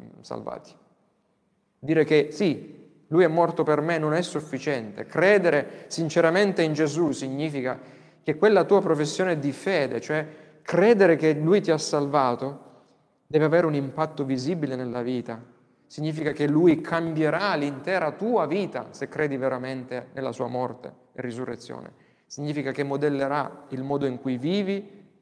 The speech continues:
per il resto dei tuoi giorni. Non sarai più come prima.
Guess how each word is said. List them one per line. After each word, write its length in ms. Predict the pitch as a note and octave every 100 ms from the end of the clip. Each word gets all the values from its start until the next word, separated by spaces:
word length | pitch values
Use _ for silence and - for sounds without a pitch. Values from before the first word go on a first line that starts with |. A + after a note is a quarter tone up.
| _ _
per 140 | C3+
il 140 | C3 B2
resto 340 | C#3 C#3+ D3+
dei 140 | C#3
tuoi 160 | C3 C#3
giorni. 420 | A#2+ A2+ G#2+ A2 - _ _ _ _ _ _ _
Non 120 | C3
sarai 260 | B2 D#3 D3
più 180 | E3 D3+
come 260 | C3+ C3
prima. 320 | - A#2+ G#2